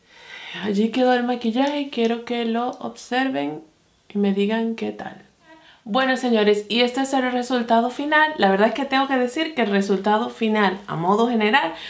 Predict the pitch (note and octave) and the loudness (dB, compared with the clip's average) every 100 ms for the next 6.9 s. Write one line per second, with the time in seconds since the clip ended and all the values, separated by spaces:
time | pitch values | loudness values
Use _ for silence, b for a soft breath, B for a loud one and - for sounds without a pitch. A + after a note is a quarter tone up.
0 | B - E3+ F3 D4 D#4 D#4 C4 F#3 E3 | B -4 0 2 2 0 -2 0 2 0
1 | E3+ F#3 E3+ - C4+ C#4 C4 C4 G3+ F3+ | 0 -2 -2 0 -2 0 -2 0 2 2
2 | F3+ G3+ G3+ G3+ G3+ F#3 G3 G3+ F3 F3 | 4 2 2 -2 0 0 2 0 0 -2
3 | F3+ F#3 F3 C4 C#4 B3 - B B B | -4 -4 0 0 0 -6 -8 B B B
4 | - F3 F3 F3+ G3 F#3+ F3 E3+ E3 F#3 | -2 2 2 2 -2 0 2 2 2 0
5 | F3 - G3 G3+ G3+ F#3 F3+ E3+ E3 D#3 | 0 2 2 4 2 2 2 2 4 2
6 | C#3 A#2 C#3 C#3 C#3+ C#3+ C#3 C3+ - | 0 -6 -6 -2 -2 0 -2 -4 -8